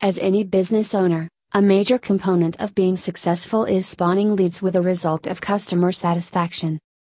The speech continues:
Customer satisfaction is most definitely a plus, but retaining satisfied customers will increase a company's viability.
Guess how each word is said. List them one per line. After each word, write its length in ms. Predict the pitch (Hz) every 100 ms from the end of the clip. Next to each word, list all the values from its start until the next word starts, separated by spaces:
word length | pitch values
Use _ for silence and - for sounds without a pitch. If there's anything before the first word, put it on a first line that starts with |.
| -
Customer 500 | 196 190 - 202 208
satisfaction 840 | 202 175 175 - 180 170 - 202
is 180 | 185 175
most 260 | 180 185 -
definitely 600 | 175 175 208 202 180 180
a 20 |
plus, 320 | - 208 196
but 140 | - 190
retaining 480 | 180 - 196 214 240
satisfied 680 | - 208 202 - 208 202 -
customers 640 | 196 175 190 175 175 170
will 160 | 190 196
increase 500 | 226 - 196 190 214
a 60 |
company's 560 | - 208 190 185 175 170
viability. 680 | 202 190 175 165 160 147